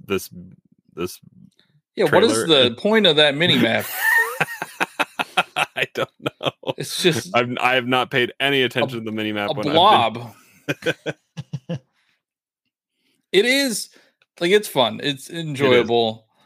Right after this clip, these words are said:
Speaker 2: But I don't know how long I'm gonna play it because
Speaker 1: If, if they give it the Tetris treatment where they come up with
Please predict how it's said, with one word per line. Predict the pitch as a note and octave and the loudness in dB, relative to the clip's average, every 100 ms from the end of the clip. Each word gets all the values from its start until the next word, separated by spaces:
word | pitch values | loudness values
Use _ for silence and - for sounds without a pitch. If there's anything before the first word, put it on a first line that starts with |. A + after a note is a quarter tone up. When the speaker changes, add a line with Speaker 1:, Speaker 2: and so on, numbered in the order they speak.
| _ _ _ | _ _ _
Speaker 2:
But | - D#3 | -2 2
I | F#3 | 4
don't | G#3 F3+ | 4 4
know | E3 D3+ | 4 6
how | C#3+ C3 | 4 2
long | A#2+ A#2 B2 B2+ C3 | 0 0 2 2 0
I'm | A#2+ A#2+ | -4 -4
gonna | B2 A2+ | -4 -4
play | - - | -10 -14
it | - - _ _ _ _ - | -16 -20 _ _ _ _ -8
because | C3 A#2+ C3 A#2+ A2+ A2 - - _ _ _ - - _ _ _ _ - | -8 0 2 2 0 -6 -12 -16 _ _ _ -20 -20 _ _ _ _ 0
Speaker 1:
If, | A#2+ - _ _ _ _ _ _ _ _ _ | 0 0 _ _ _ _ _ _ _ _ _
if | - A#2+ | -4 -2
they | D3 | 0
give | C3 B2 D3 | 0 2 2
it | E3 - - | 0 -2 -6
the | A#2 | -6
Tetris | - G#2 - C3 - - | -2 -4 -2 -4 -4 -8
treatment | - D3+ D#3+ E3+ | -2 -2 0 -2
where | A2 G2+ | 0 2
they | G2 F#2+ | 2 0
come | - G#2 | -2 -2
up | G#2+ - | -2 -2
with | A2 | -4